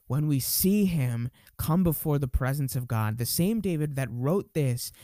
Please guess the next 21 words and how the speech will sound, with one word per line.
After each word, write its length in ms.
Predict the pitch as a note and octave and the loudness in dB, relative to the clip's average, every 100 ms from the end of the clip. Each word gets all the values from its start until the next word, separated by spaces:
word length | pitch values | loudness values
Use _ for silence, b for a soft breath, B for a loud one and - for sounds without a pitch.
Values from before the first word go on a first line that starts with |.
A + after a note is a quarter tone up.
| F3 | -8
about 300 | C#3+ C3 B2+ | -4 -2 -2
how 200 | C3 B2 | -4 -4
God 360 | A#2+ C3 C3+ C3 | -4 -4 -4 -4
abhors 800 | C3 B2+ - - F3 F3+ E3+ D3 - B - | -6 -8 -8 -2 0 2 2 0 -6 B -6
the 100 | C3 | -2
bloodthirsty 840 | C3 C3+ C#3+ D#3+ - D3+ C#3+ C#3 | 2 4 4 2 2 0 0 -2
and 120 | B2+ | -2
deceitful 500 | B2 - C#3+ B2+ B2+ | -2 -4 -4 -2 -2
man, 320 | A#2+ A#2+ A2+ A#2 B B | 0 0 -2 -4 B B
the 100 | C3 | -6
same 460 | - F3 F#3 G#3 | -2 0 2 0
David 320 | F3 D#3 C#3+ C3 | 0 -2 -2 -4
that 140 | B2 | -6
fulfilled 840 | - C#3 - - - C4 D4 A#3+ | -6 -8 -8 -6 -2 0 0 0
that 220 | E3+ D3 - | 0 -2 -4
role 480 | C3 B2 A#2+ A#2+ - | -4 -2 -2 -2 -6
of 260 | D3 D3 - | -8 -6 0
being 380 | G3 B3 A3 E3 | 2 2 0 -2
bloodthirsty 640 | D#3 D3+ - D3 C3+ C#3 | -2 -2 -2 -2 -2 -4
and 100 | C3 | -2
deceitful 640 | B2+ - A#2+ - A#2 A#2 | -4 -4 -8 -6 -4 -4